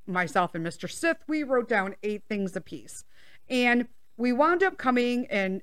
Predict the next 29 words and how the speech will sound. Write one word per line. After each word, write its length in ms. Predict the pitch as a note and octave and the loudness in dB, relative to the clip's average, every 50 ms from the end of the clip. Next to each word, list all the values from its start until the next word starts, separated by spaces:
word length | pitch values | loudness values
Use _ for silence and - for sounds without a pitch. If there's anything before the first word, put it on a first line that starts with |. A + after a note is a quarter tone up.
| - A3 | -2 0
narrowing 480 | A3 A#3 A#3 B3 B3+ C4 C#4 C#4 C4 | 2 4 4 4 4 4 4 4 6
them 180 | C4 C4+ C4+ B3 | 6 6 6 6
down 240 | A#3 G#3 G3 G3+ G#3 | 6 4 4 2 0
and 120 | G#3+ - | -4 -4
condensing 600 | - G3+ G#3 F#3+ G#3 G3+ G3+ G3 - C4 B3 B3+ | -2 -2 4 6 6 6 4 2 0 0 0 2
the 60 | B3 A#3+ | 2 4
list 340 | B3 G#3 F3+ F3+ F3+ - | 4 4 4 4 2 0
as 200 | G#3+ G3 F3+ - | 0 0 0 0
we 120 | F3+ F#3+ G3 | -2 -2 0
discussed 520 | F3 A3+ A#3 A#3 - D4 D4 - - - | 0 0 0 0 0 0 0 0 2 2
it 100 | A#3+ F3+ | 2 4
all, 320 | - D#3 D3+ D#3 F#3+ - - - - - - - - - | 4 4 2 0 -2 -4 -8 -20 -20 -20 -20 -12 0 2
that 140 | A#3 A3 A3 | 2 4 4
it 160 | - C#4 C#4+ C#4+ | 2 -2 0 0
would 200 | F4 C#4+ C#4 A#3+ | -2 -4 -2 0
wind 280 | C#4 C4 B3+ B3+ A#3 | 2 2 2 4 2
up 160 | B3 A#3 - | 2 2 2
being, 500 | - A3+ G3+ G3 G3 F#3+ F#3+ F#3+ F#3+ F3+ - - - - - - - | -2 -2 -2 -2 -2 -4 -4 -4 -6 -8 -8 -14 -18 -18 -18 -8 -2
um, 400 | G#3 F#3+ F3+ F3+ F3 F3 F3+ F3+ - - - | 0 0 0 0 -2 -4 -6 -10 -12 -14 -20
five 640 | - - - - C4+ B3+ B3+ C4 C#4+ D4+ D4+ A3+ | -20 -10 2 4 6 6 6 4 4 2 0 -2
things 680 | - - - C4 A#3+ G#3 F#3+ F#3+ F#3 F#3+ G3 - - - - - | -6 2 4 4 4 4 2 0 -2 -4 -4 -6 -8 -8 2 4
on 160 | A3+ G#3 G#3 | 4 6 8
our 320 | G3+ G3 G3 F#3+ F#3+ - - - | 8 8 8 6 4 0 -4 -6
list. 500 | A3 G3+ G#3+ F#3 - - - - - - - | 2 2 2 2 2 -2 -12 -12 -12 -4 0
And 180 | G3+ F#3+ F#3 - | 0 0 0 2
a 80 | G3+ G3 | 4 6
lot 260 | A3+ A#3+ C4 F4+ C5 C5 | 8 8 8 8 6 6
of 80 | D#4 A#3+ | 6 6
it 300 | A#3+ A3 G#3+ G#3+ - | 6 8 6 4 2